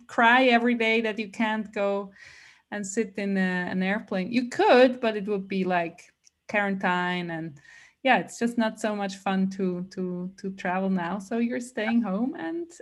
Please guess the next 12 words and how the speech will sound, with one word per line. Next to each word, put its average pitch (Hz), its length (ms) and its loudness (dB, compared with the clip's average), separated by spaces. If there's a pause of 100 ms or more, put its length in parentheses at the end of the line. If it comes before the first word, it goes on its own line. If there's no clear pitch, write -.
(100)
and 311 360 -6 (220)
doing 277 260 -2
fun 277 300 -4
stuff 302 260 -10
at 277 140 -14
home 247 440 -8
and 196 160 -4
making 233 460 4
money 294 280 2
while 247 300 4
working 247 400 2
out. 254 380 4